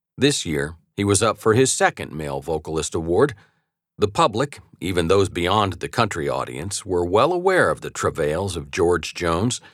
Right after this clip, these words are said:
Tonight, Rick Blackburn, Vice President and General Manager of C B S Records in Nashville, parent to George's label Epic Records, hoped for the best. After all, he'd been telling everyone who'd listened that George had turned things around.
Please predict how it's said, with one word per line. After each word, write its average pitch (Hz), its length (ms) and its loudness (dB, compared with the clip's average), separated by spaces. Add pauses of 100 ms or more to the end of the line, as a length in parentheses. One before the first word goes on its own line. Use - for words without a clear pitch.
(840)
Tonight, 139 420 2 (240)
Rick 143 260 0
Blackburn, 98 760 -2
Vice 85 300 -2
President 101 560 -2
and 104 160 -2
General 110 340 2
Manager 98 500 0
of 92 120 -2
C 139 180 0
B 135 180 2
S 120 220 0
Records 101 380 0
in 92 160 -2
Nashville, 101 580 -2 (320)
parent 101 420 0 (140)
to 95 140 -4
George's 87 500 -2
label 87 380 -2
Epic 113 340 -4
Records, 76 580 -6
hoped - 380 -2
for 73 220 -4
the 71 80 -4
best. 76 520 -4 (880)
After 82 380 -2
all, 101 240 -4 (340)
he'd 101 160 -2
been 95 160 0
telling 98 320 2
everyone 101 500 0
who'd 95 260 -4
listened 92 460 0
that 80 260 -6
George 139 380 2
had 87 180 -6
turned 123 360 0
things 117 280 0
around. 110 520 0